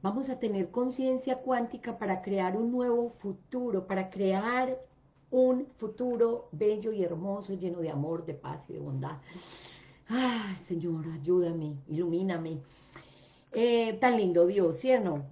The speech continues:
Yo amo a Dios, yo estoy enamorada de Dios. Yo decidí amar a Dios sobre todas las cosas. Ese, es que, es que, es que es por ahí que vamos, por ahí vamos. Vamos a romper maldiciones generacionales, entonces vamos a,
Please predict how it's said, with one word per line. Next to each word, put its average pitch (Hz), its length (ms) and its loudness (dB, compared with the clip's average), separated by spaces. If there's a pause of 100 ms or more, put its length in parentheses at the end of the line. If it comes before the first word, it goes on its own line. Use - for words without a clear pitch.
Yo 202 220 2
amo 247 200 4
a 240 60 4
Dios, 196 260 4
yo 180 80 0
estoy 233 220 0
enamorada 180 540 0
de 190 120 2
Dios. 151 480 -2
Yo 170 300 0
decidí 170 640 0 (100)
amar 185 240 -2
a 180 60 -2
Dios 175 300 -2
sobre 170 220 -6
todas 147 220 -4
las 156 160 -8
cosas. 131 580 -12 (680)
Ese, 190 480 -4
es 185 120 -8
que, 277 360 -2
es 190 100 -6
que, 262 420 -8
es 196 100 -14
que 254 120 -8
es 240 80 -10
por 220 180 -6
ahí 180 220 -2
que 214 100 -4
vamos, 151 320 -2
por 147 140 -6
ahí 139 120 -2
vamos. 131 280 -8 (360)
Vamos 240 200 4
a 302 60 6
romper 220 340 2
maldiciones 202 640 -2
generacionales, 214 1040 -2
entonces 190 540 -4
vamos 170 340 -4
a, 185 260 -4